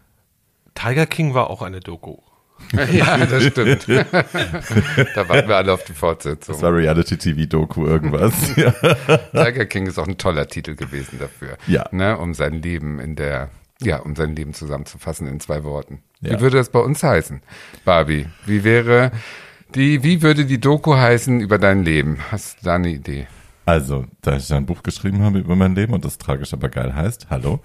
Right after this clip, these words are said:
Speaker 2: <laughs>
Speaker 3: ähm, würde ich vermutlich auch die Doku so heißen lassen. Ich hatte aber vorher mal andere Titel dafür.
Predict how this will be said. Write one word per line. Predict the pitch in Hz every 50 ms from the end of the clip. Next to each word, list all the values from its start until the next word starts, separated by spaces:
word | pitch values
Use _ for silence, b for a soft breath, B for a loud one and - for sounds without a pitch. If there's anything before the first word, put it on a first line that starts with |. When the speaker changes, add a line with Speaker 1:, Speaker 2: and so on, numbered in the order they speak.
| B B B B
Speaker 2:
<laughs> | 151 - -
Speaker 3:
ähm, | 160 151 85 85 80 82 82 78 - 104 92 76
würde | 78 90 92 98
ich | 90 -
vermutlich | - - 80 80 - - - 85 80
auch | - - -
die | - -
Doku | - 92 - - - 71
so | 76 71
heißen | 73 71 67 - 76
lassen. | 80 - 87 B B B B B
Ich | - - 104
hatte | 107 - 120
aber | 90 92 -
vorher | - 104 98 92
mal | 87 76
andere | 76 82 82 80 -
Titel | - 110 - 76
dafür. | - 62 - - - 64 -